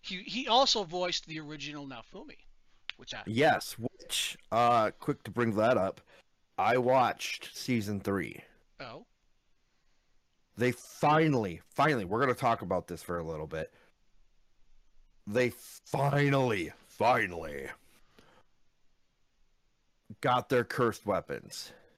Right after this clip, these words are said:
Speaker 1: Yep, yep, yep, yep. I knew that was gonna happen in season three.
Speaker 2: They finally got, the only thing that pisses me off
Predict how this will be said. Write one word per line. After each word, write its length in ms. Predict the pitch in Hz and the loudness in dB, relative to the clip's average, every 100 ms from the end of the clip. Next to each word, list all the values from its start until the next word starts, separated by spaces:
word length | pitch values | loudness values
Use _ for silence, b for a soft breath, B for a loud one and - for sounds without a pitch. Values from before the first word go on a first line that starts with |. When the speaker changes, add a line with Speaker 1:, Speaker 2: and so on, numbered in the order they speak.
| _ _ _ | _ _ _
Speaker 1:
Yep, 220 | 196 214 208 | 0 0 0
yep, 180 | 202 - | -2 -2
yep, 160 | 190 - - | -4 -4 -8
yep. 160 | 175 - b b b b b - | -10 -10 b b b b b -2
I 120 | 202 | -2
knew 160 | 208 | 0
that 120 | 190 180 | -2 -4
was 100 | 160 | -6
gonna 140 | 165 | -8
happen 280 | 151 143 135 | -8 -8 -10
in 80 | 127 | -14
season 320 | 131 117 110 | -14 -14 -18
three. 240 | 104 98 - - - _ | -20 -20 -20 -20 -20 _
Speaker 2:
They 140 | 104 104 | -2 -2
finally 580 | - - 120 123 120 107 | -4 2 4 4 2 2
got, 220 | 107 - b b - | -2 -2 b b -2
the 160 | 135 - - | -2 0 2
only 320 | 147 160 160 | 4 6 4
thing 300 | - 165 147 | 2 0 2
that 200 | 135 - | 0 0
pisses 460 | - 131 - 131 117 | 0 0 0 -6 -2
me 260 | 117 123 - | 0 0 -2
off 480 | 101 104 85 - - | 0 0 0 -4 -14